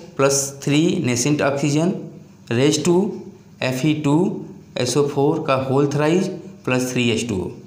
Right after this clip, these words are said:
और नेसेंट ऑक्सीजन जो है यहाँ से और यहाँ से कैंसिल आउट हो जाएंगे। कैंसिल आउट होने के बाद mainly वाटर और नाइट्रिक ऑक्साइड, नाइट्रिक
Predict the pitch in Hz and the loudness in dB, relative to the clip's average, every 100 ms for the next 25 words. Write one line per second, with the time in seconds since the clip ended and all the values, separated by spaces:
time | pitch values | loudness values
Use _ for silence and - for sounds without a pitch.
0 | - - - - - - - - 123 131 | -20 -20 -20 -20 -20 -20 -20 -6 0 2
1 | 131 131 185 196 135 131 135 123 135 143 | 4 4 4 2 2 0 2 2 2 2
2 | 135 135 127 113 117 147 - - - - | 0 0 2 2 2 0 -4 -10 -18 -20
3 | - 123 123 127 127 143 - - 113 117 | -8 -2 0 0 0 0 0 -2 0 0
4 | 120 127 123 117 113 143 143 143 147 143 | 0 -2 -2 0 2 4 4 4 2 2
5 | 143 151 165 - - - - - - 135 | 2 2 0 -6 -14 -20 -20 -20 -6 -2
6 | 135 147 139 143 123 135 156 170 160 120 | 2 2 2 0 0 2 2 2 2 2
7 | 123 131 - - - - - - 131 135 | 2 0 -6 -10 -16 -20 -20 -6 0 2
8 | 139 139 120 123 123 151 139 131 - - | 4 2 2 2 2 2 2 2 0 -4
9 | 123 117 - - - - - - 113 113 | -4 -2 -4 -8 -10 -16 -20 -8 -6 -4
10 | - 113 120 - - - 123 117 117 160 | -2 0 0 -4 -10 -6 -2 -2 0 -2
11 | 160 | -2